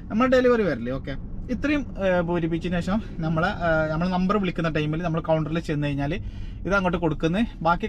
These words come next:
കാര്യങ്ങളൊക്കെ അവർ ചെയ്യും. പിന്നെ, ഏ, ഫോട്ടോൻ്റെ കാര്യം, ആ, കറക്റ്റ് നമുക്ക്, നിങ്ങൾക്ക് ഫോട്ടോ ഇവിടുന്ന് എടുത്തിട്ട് പോകണമെങ്കിൽ അങ്ങനെ എടുത്തിട്ട് പോവാം. ഇവിടുന്ന് എടുത്തിട്ട് പോകണമെങ്കിൽ ഇരുപത് ദിറംസ് കൊണ്ട് നിങ്ങൾക്ക് പരിപാടി കഴിയും.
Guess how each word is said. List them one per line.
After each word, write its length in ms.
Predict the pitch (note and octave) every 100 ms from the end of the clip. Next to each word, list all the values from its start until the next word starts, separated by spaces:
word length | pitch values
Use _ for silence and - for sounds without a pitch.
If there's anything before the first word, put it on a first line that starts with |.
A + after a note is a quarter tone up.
| G3+
കാര്യങ്ങളൊക്കെ 420 | F#3 F#3+ G3 F#3+
അവർ 100 | E3+ E3
ചെയ്യും. 220 | D#3+ F#3 A3+ - - - -
പിന്നെ, 220 | A3 B3 B3+ A3+
ഏ, 20 | G3+ G3 F#3 G3
ഫോട്ടോൻ്റെ 400 | G#3+ A3+ B3 B3 F#3+
കാര്യം, 200 | D3+ D#3
ആ, 40 | C3+ - -
കറക്റ്റ് 340 | F3 F#3+ - B3+ A3+
നമുക്ക്, 320 | G#3+ G#3+ C4 B3 G#3+ - G3
നിങ്ങൾക്ക് 280 | G3+ A#3+ - A#3
ഫോട്ടോ 420 | A3 A3 B3+ C#4 - - - - - - - - - - - - - - F#3
ഇവിടുന്ന് 240 | F#3+ A3
എടുത്തിട്ട് 240 | F#3 F#3 G#3
പോകണമെങ്കിൽ 380 | F#3+ F3 F3+ F#3+ G#3+ G3 F3
അങ്ങനെ 180 | F3 F3
എടുത്തിട്ട് 260 | E3 E3+ D#3+
പോവാം. 260 | D3+ E3 D#3 F#3
ഇവിടുന്ന് 260 | F#3 G#3+ A#3+
എടുത്തിട്ട് 220 | A3 A#3
പോകണമെങ്കിൽ 340 | A3 A3 G#3 A3 A3
ഇരുപത് 260 | F3+ G3 G#3
ദിറംസ് 300 | F#3 F3+ F3+
കൊണ്ട് 100 | F#3+ F#3+
നിങ്ങൾക്ക് 220 | F3 E3
പരിപാടി 300 | C#3 D3 D#3+
കഴിയും. 200 | D3+ D3+